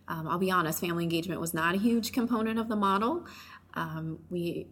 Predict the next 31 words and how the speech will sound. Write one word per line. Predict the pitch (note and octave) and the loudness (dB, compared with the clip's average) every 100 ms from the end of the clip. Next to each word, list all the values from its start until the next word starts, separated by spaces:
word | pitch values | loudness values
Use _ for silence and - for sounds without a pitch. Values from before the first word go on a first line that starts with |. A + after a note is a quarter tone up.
| - | -8
we | - E3+ | -2 -2
started | - F3 E3+ E3+ E3+ | 0 2 4 2 2
with, | D#3+ D#3 D#3+ - - - | 2 2 0 -6 -12 -10
"Okay, | G3 G3 | -2 0
we | E3 F3 | 0 0
have | D#3 | 0
schools | - B3+ B3 A#3+ | 2 6 8 8
and | G#3 | 6
we | E3+ | 2
have | F3 E3+ | 2 2
behavioral | F3 F#3+ F#3+ | 2 4 4
health | F#3+ F#3 | 4 2
providers | F#3 F3+ F3 F3 | 2 4 4 4
and | E3+ | 2
we | F3 | 4
need | E3+ | 4
to | E3+ | 2
connect | - D#3+ D#3+ | 0 -2 0
the | D3+ | -2
two." | - - - - - - - - - - | -2 -4 -6 -10 -16 -16 -16 -20 -10 0
And | F#3 E3+ E3 E3 E3 - - - - - - - - - - - | 2 2 2 0 -2 -6 -10 -20 -20 -20 -20 -20 -18 -14 -6 0
it | F3 - - - - - - - | 0 0 -10 -10 -14 -20 -12 0
became | A#3+ D4 C#4 | 2 6 6
clear | - - C4 G#3+ F3+ | 4 2 6 8 8
pretty | F3+ G#3+ | 6 2
quickly | G3 A#3+ A3+ - B3 F3 | 4 6 6 10 10 12
<laughs> | G#3 | 12
that | F3+ D#3+ F#3+ | 12 10 4
there's | F#3 G#3 | 4 6
another | G#3 G#3 G#3+ | 6 8 8
component | A3+ G3 G3 D#3+ D3+ C#3+ | 8 6 6 4 2 -2